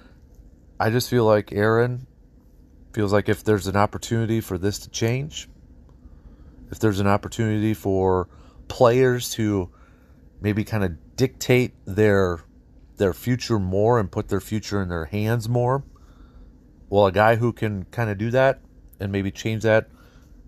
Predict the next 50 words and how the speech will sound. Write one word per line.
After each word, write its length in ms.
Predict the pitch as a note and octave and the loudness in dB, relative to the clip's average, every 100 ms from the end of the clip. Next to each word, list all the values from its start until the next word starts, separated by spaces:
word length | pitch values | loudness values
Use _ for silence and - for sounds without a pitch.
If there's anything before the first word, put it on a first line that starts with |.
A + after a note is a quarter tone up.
| - G2 | -20 -4
going 280 | A2 A2 G2 | -2 0 -2
forward 280 | G#2+ A#2+ B2 | -2 -2 0
would 140 | B2 | -2
be 140 | C3 | 0
Aaron 180 | C#3 C#3+ | 0 0
Rodgers. 400 | D3 C#3+ G#2+ C#2+ | 2 2 2 -10
You 80 | A#2+ | -8
know 60 | D3+ | -6
what 80 | |
I'm 80 | D3+ | -6
getting? 260 | D3 D#3 D#3 D3+ | -6 -8 -8 -8
You 80 | |
know 60 | C3 | -4
what 100 | C#3 | -4
I 40 | |
mean? 220 | C#3 C#3 C#3+ | -4 -6 -4
So, 300 | - F#2+ F#2 - - - - | 2 2 2 -14 -20 -20 -6
and, 100 | B2+ | -4
and 200 | B2+ C#3+ | -2 -4
he 100 | D3 | -4
can 160 | D#3+ B2 | -4 -2
say 320 | - A#2 A#2 | 2 2 2
it's 380 | G#2+ - - G2 | 0 -6 -8 -4
not 200 | G2+ G2 | -2 0
about 260 | F#2 E2 | 0 0
Jordan 320 | C#2+ F2+ E2+ | -4 -6 -4
Love, 560 | D#2 E2+ F2 F2+ E2 E2 | 0 2 2 0 -4 -8
and, 240 | E2 D#2+ | -8 -8
and, 200 | - F2 E2 - - - | -12 -12 -14 -20 -20 -8
and 120 | F#2+ | 2
I 60 | B2+ | 2
don't 160 | C#3 | 2
think 200 | G2+ A2 | 0 -2
it 100 | G#2 | 0
is 140 | F#2 F#2+ | 0 -2
about 260 | F2 F2+ | 0 -2
Jordan 300 | D#2 E2+ F2 | -2 -6 -4
Love 180 | E2 E2+ | -2 -2
as 140 | D#2+ - | -4 -10
the 80 | |
person, 580 | - E2+ F#2+ - A#2+ C#3 - - - - - - - - - - | -4 -2 -2 -4 -6 -8 -14 -20 -20 -20 -20 -20 -20 -20 -20 0
but 200 | A#2 G#2 | 4 6
it 120 | G#2+ | 4
is 160 | A2 A2 | 0 -2
about 300 | G2 G2 E2 - - - - | 2 2 2 -4 -20 -20 -16
Jordan 360 | - G#2+ G2+ F2 | -2 0 0 0
Love, 300 | F#2 D#2+ - - | 0 0 -6 -20
the 80 | - | -14
draft 400 | D#2+ G2 C#2+ - | 0 2 2 -6
pick. 280 | - - - | -10 -10 -12